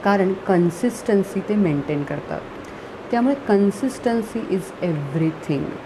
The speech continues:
तुम्ही जर का ती मेंटेन केलीत, तर तुम्हाला लाईफमध्ये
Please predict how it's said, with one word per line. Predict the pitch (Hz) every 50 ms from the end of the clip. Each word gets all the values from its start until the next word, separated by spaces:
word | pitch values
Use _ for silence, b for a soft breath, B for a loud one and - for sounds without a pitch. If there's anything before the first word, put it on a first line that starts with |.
| - - - - - - - - - - -
तुम्ही | 185 185 185
जर | 180 185 175
का | 175 180 165
ती | - - 190
मेंटेन | 190 180 170 165 165 160 170 165 170
केलीत, | 165 - 160 151 147 165 170 - - - - - - - - - - - - -
तर | 190 196 208 226 - - - - - - - - - - - - - - -
तुम्हाला | 214 208 202 196 208 208 208 220 226
लाईफमध्ये | 214 185 170 160 170 165 - - 175 156 147 143 143